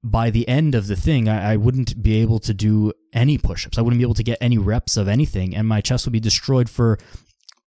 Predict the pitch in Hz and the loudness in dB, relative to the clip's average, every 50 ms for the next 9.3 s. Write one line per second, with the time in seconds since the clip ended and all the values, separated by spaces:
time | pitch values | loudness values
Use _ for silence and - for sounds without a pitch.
0 | _ - 147 123 123 135 160 165 147 127 117 113 107 139 196 208 190 - - - | _ -6 -2 0 2 4 4 4 4 4 2 2 2 2 0 0 0 -4 -4 -2
1 | 147 143 135 127 117 - - 160 170 180 160 147 143 147 147 - - 131 120 113 | 0 0 0 -2 -2 0 0 2 2 4 4 4 4 4 2 2 2 0 2 2
2 | 123 143 107 - - - - 127 120 - 139 139 135 135 123 135 147 139 135 139 | 2 2 2 0 -6 -8 -4 -4 -4 -4 0 2 2 2 2 2 2 4 4 2
3 | - - 151 143 135 113 110 - - - 104 127 135 143 135 139 120 104 110 117 | 4 4 2 2 2 2 0 -4 -6 -4 0 2 2 2 2 0 -2 -2 0 0
4 | 107 98 - 117 123 127 107 87 82 69 - - 98 95 110 110 120 120 113 117 | 0 0 0 0 -2 0 -2 -4 -6 -6 -4 -4 -2 -2 0 0 0 0 0 0
5 | 104 110 110 104 104 110 113 110 104 92 107 101 - 131 113 - 113 104 95 - | 0 0 0 0 2 2 2 0 0 0 -2 -2 0 0 0 0 0 -2 -2 -4
6 | - - - - - - - - - - - 110 104 98 98 127 143 - - 139 | -8 -14 -20 -20 -20 -12 -6 -4 -2 0 2 2 2 2 2 0 0 0 -2 -2
7 | - 113 107 98 104 98 104 98 90 101 104 107 107 104 - - - - - - | 0 0 0 0 0 -2 -2 0 0 2 2 2 2 0 -4 -6 -12 -20 -20 -8
8 | - - 107 101 104 - - 113 98 - 110 95 98 - 101 - - - 110 101 | -4 -2 -2 0 0 0 0 -2 0 0 -2 -2 -2 -4 -4 -2 -2 0 2 2
9 | 101 98 95 92 87 | 2 2 0 -2 -4